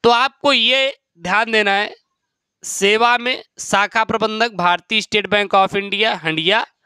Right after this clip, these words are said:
शाखा, ठीक है। अब इसके आगे देखिए कैसे लिखेंगे। अब एक चीज़ और, वो हो जाएगा, उसके बाद आपको विषय डालना है। क्या डालना है? विषय डालना है। विषय का मतलब होता है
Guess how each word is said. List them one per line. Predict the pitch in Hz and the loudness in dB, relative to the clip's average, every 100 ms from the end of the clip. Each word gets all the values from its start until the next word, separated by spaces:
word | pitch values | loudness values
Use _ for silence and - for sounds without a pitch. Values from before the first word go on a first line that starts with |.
| _ | _
शाखा, | - - - - - _ _ - | -16 -14 -16 -20 -20 _ _ -6
ठीक | 208 | -4
है। | 202 131 _ - _ _ | -4 -10 _ -20 _ _
अब | 202 196 | -2 -2
इसके | - - | -4 -2
आगे | 185 190 | -2 0
देखिए | 208 202 202 | -2 -2 0
कैसे | 208 190 202 | -2 0 -2
लिखेंगे। | 196 202 196 214 _ _ _ _ _ _ _ - _ _ _ _ _ - | -2 -4 -4 -10 _ _ _ _ _ _ _ -20 _ _ _ _ _ 0
अब | 254 254 - | 0 -2 -4
एक | 247 294 - | -2 -2 -2
चीज़ | 285 233 | -2 2
और, | 208 160 113 _ _ _ _ _ _ _ - - _ | 2 2 -4 _ _ _ _ _ _ _ -20 -20 _
वो | 190 311 | 2 4
हो | 277 254 | 4 2
जाएगा, | 175 151 117 110 - - _ - - _ | 0 -4 -6 -12 -18 -20 _ -20 -20 _
उसके | 254 - - 311 | -2 0 -2 0
बाद | 302 294 | 0 2
आपको | 294 - 302 | -2 -2 -2
विषय | 196 180 220 220 | -2 -2 0 0
डालना | 180 147 131 | 0 -4 -8
है। | 123 - - | -14 -18 -4
क्या | 220 | 0
डालना | 240 247 247 | 0 0 0
है? | 240 254 | -2 -4
विषय | 202 170 170 | -6 -4 -2
डालना | 147 135 127 | -2 -4 -8
है। | 143 - _ - - - | -14 -18 _ -20 -10 2
विषय | 233 240 311 | 2 4 2
का | 302 | 2
मतलब | 285 277 302 | 0 0 2
होता | 294 277 294 | 2 2 0
है | 285 262 269 | 0 -2 -4